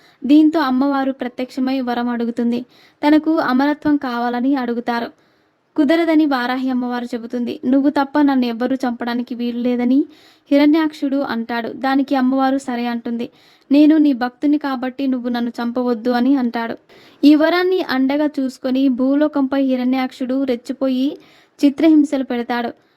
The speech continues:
అప్పుడు హిరణ్యాక్షుడిని చంపడానికి వారాహి అమ్మవారి నుంచి హిరణ్యాక్షుడు ఉద్భవిస్తాడు. వారాహి అమ్మవారి నుంచి వచ్చిన అవతారమే వరాహ అవతారం. మత్స్య పురాణంలో శివుడి చెమటతో అంధకారసుడు అనే,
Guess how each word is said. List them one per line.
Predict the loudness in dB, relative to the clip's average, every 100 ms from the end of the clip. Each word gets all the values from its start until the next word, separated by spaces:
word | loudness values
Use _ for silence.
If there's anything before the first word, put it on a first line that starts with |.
| _ -4
అప్పుడు | 2 4
హిరణ్యాక్షుడిని | 4 4 4 4 0 -2 -2 0
చంపడానికి | -2 -6 -6 -6 -6 -6 -6 -4
వారాహి | -2 -2 0 0 0
అమ్మవారి | 0 0 0 -2
నుంచి | 0 -2 -2 -4 0
హిరణ్యాక్షుడు | 0 0 0 -2 -4 -4 -2 -2
ఉద్భవిస్తాడు. | -4 -4 -4 -4 -4 -6 -6 -10 -18 -20 -20 -2
వారాహి | 0 2 0 -2 -2
అమ్మవారి | 0 0 0 -2 -2
నుంచి | -2 -2 -6
వచ్చిన | -8 -8 -6
అవతారమే | -6 -6 -6 -4 -2 -2 -4 -6 _ _ _ 0
వరాహ | 2 2 0
అవతారం. | -4 -4 -4 -6 -6 -8 -14 _ _ _ 0
మత్స్య | 0 0
పురాణంలో | 0 2 2 2 2 0
శివుడి | -2 -2 -4 -4 -4
చెమటతో | -4 -6 -4 -4 -4
అంధకారసుడు | -2 0 0 0 -2 -2 -4 -2 -2 0 -2 -4
అనే, | -4 -4